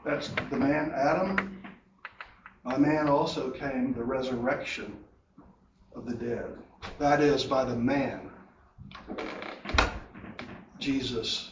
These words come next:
of Nazareth. For as in Adam all die, even so in Christ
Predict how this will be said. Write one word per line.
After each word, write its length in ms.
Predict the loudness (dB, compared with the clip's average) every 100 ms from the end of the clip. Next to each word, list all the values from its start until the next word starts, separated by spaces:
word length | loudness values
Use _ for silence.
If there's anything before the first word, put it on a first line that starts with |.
| -12
of 160 | -8 -4
Nazareth. 460 | -2 -2 -2 -6 -10 -16 -20 -20 -20 -20 _ _ -20 -20 _ -20 -20 -20 _ _ _ -10 -10 -2
For 280 | 0 2 4
as 160 | 4 4
in 140 | 2
Adam 440 | 4 6 6 6 2 2 0
all 300 | 4 4 4
die, 520 | 4 4 4 0 -4 -10 -14 -14 -16 -20 -20 -20 -20 -20 -20 -18 -2
even 300 | 2 4 4
so 280 | 2 0 2
in 120 | 0
Christ 560 | 0 0 0 -2 -4